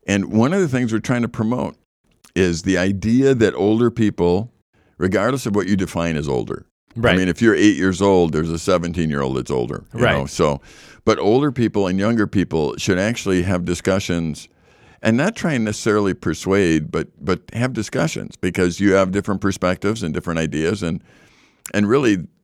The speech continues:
Speaker 1: what you're trying to do is glean experience.
Speaker 2: Right.
Speaker 1: You know, why is it? Do you feel like if somebody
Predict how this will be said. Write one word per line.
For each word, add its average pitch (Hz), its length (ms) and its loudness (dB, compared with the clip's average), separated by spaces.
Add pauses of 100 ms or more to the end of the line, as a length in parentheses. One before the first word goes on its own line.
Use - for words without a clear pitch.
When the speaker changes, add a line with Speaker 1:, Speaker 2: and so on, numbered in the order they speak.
(280)
Speaker 1:
what 110 280 0
you're 107 100 -2
trying 143 440 -6
to 113 80 -2
do 92 200 0
is 85 140 -2
glean 104 720 -2 (460)
experience. 90 920 -4 (200)
Speaker 2:
Right. 98 240 -2 (600)
Speaker 1:
You 101 80 0
know, 107 80 4
why 127 260 4
is 151 140 0
it? 92 120 0
Do 117 80 -2
you 175 100 0
feel 156 280 2
like 110 220 0
if 95 120 0
somebody 104 400 2